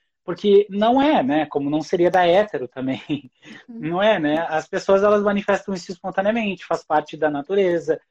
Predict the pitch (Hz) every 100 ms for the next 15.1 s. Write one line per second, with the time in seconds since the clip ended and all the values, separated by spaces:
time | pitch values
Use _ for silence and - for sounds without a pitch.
0 | _ _ - 147 143 165 - 170 160 160
1 | 160 175 151 156 156 185 220 240 185 190
2 | - 190 180 151 147 - 151 - 156 156
3 | 147 - - _ - 143 160 147 156 151
4 | 143 - 139 123 139 135 139 139 139 143
5 | 147 147 139 135 - 147 147 - 165 135
6 | - _ _ _ 156 156 160 165 156 160
7 | 147 160 196 247 - 143 139 143 - 147
8 | - 151 160 - 147 151 147 143 139 147
9 | - 151 - _ - 269 262 269 277 277
10 | 269 - 240 240 226 226 214 247 254 208
11 | 233 226 233 220 226 226 220 208 226 233
12 | 226 233 240 247 247 254 233 247 240 214
13 | 226 240 147 147 143 143 180 180 160 160
14 | - - 160 139 147 143 139 - 147 147